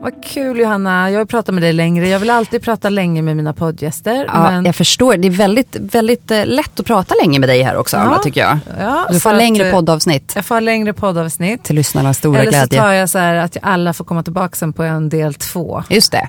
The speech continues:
Speaker 1: Det vore ju faktiskt jättekul.
Speaker 2: Ja, verkligen.
Speaker 1: Men, eh, en sista fråga till dig. För
Speaker 2: Mm.
Speaker 1: det här handlar ju mycket om att uppfylla drömmar också
Speaker 2: Mm.
Speaker 1: och lära känna sig själv. Och
Speaker 2: Mm.
Speaker 1: vi har pratat en del om självkännedom
Speaker 2: Mm.
Speaker 1: och vad du har lärt dig under din resa med
Speaker 2: Mm.
Speaker 1: It's Released
Speaker 2: Mm.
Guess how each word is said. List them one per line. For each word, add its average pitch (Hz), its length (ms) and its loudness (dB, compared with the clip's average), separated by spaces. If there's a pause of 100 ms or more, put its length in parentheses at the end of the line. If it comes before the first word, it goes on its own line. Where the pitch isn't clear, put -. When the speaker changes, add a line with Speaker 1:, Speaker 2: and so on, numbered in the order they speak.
Speaker 1:
Det 214 140 0
vore 175 200 -2
ju 160 80 -2
faktiskt - 260 -10
jättekul. - 380 -10
Speaker 2:
Ja, 139 200 -2 (220)
verkligen. 220 600 2
Speaker 1:
Men, 214 320 2
eh, - 40 -6 (420)
en 254 160 -2
sista 240 300 -4
fråga 220 260 -2
till 226 120 -6
dig. 214 200 2
För - 60 0
Speaker 2:
Mm. 226 80 4
Speaker 1:
det 277 80 2
här 240 100 2
handlar 254 220 0
ju 269 60 -2
mycket 247 180 -4
om 160 140 -2
att - 80 -2
uppfylla - 520 -8
drömmar 190 460 0
också 233 120 0
Speaker 2:
Mm. 160 160 2
Speaker 1:
och 202 80 -2
lära 165 160 0
känna 165 260 -4
sig - 140 -6
själv. 233 520 2
Och 180 60 2
Speaker 2:
Mm. 160 120 2
Speaker 1:
vi 165 100 0
har 175 80 0
pratat 170 440 -4
en 175 120 -4
del - 220 -6
om - 120 -6
självkännedom 170 840 -2
Speaker 2:
Mm. 170 200 2 (320)
Speaker 1:
och - 180 -4
vad 170 120 -2
du 208 140 0
har 196 100 2
lärt 156 280 -2
dig 135 260 -6
under 156 260 -2
din - 400 -6
resa 156 480 -4
med 135 200 -6
Speaker 2:
Mm. 170 120 2
Speaker 1:
It's 156 100 -2
Released 202 480 -2
Speaker 2:
Mm. 170 120 2